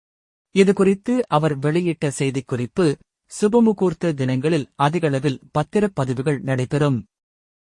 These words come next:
எனவே அந்த நாட்களில் பொதுமக்களின் கோரிக்கையை ஏற்று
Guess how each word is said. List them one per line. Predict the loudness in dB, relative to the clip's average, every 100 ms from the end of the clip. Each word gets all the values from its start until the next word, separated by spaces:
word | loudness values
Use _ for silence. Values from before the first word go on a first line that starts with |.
| _ _ 0
எனவே | 2 2 2 0 _
அந்த | 0 2 2
நாட்களில் | 2 0 0 -2 0 -4 -4
பொதுமக்களின் | 0 2 4 2 0 0 -2
கோரிக்கையை | -2 0 0 -2 -2 -2 -2
ஏற்று | -2 -2 0 -2 -2